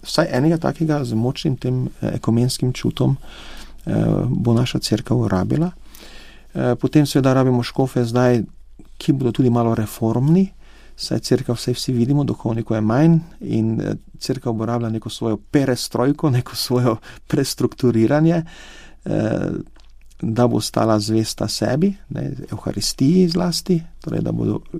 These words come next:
vernikom kljub pomanjkanju duhovnikov zadoščena pravica in potreba po sveti evharistiji. Em, župnije bo treba malo preurediti, em, laikat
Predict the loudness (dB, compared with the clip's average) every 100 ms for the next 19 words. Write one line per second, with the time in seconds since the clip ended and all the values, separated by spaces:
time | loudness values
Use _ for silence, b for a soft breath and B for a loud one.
0 | -8 -4 2 4 4 2 0 2 2 2
1 | -2 -4 -2 0 0 -2 -2 -2 -4 -4
2 | -2 -2 -2 -4 0 0 0 0 0 0
3 | 0 0 0 -2 -2 -2 0 0 0 -2
4 | 2 2 2 -4 -6 -4 -4 -4 -4 -6
5 | -6 -8 -6 0 2 2 B B B B
6 | B B B B -6 0 2 2 0 -2
7 | -14 -20 -18 -18 -18 -20 -20 -10 -6 -2
8 | -2 4 6 8 8 6 2 0 2 2
9 | 2 0 0 2 4 4 2 2 0 -2
10 | -10 -8 -6 -4 -4 -6 -8 b b -10
11 | -8 -8 -10 -14 -20 -20 -18 -18 -18 -18
12 | -16 -16 -16 -16 -16 -18 -14 0 4 4
13 | 4 4 4